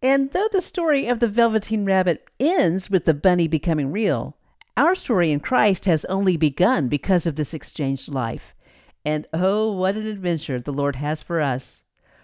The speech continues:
For now we who formerly were far off have been brought near by the blood of Christ.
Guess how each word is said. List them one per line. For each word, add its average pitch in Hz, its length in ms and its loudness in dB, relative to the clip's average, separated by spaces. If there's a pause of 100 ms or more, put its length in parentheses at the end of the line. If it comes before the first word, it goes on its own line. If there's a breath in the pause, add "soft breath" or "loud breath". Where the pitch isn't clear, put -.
(100)
For 185 240 0
now 220 320 0
we 226 260 -2
who 185 220 -2
formerly 247 560 -4
were 131 100 -4
far 135 260 -2
off 127 320 -4 (260)
have 165 200 -4
been 175 220 0
brought 131 240 2
near 185 320 -2
by 156 120 0
the 135 120 -4
blood 127 200 -4
of 113 120 -8
Christ. 113 640 -10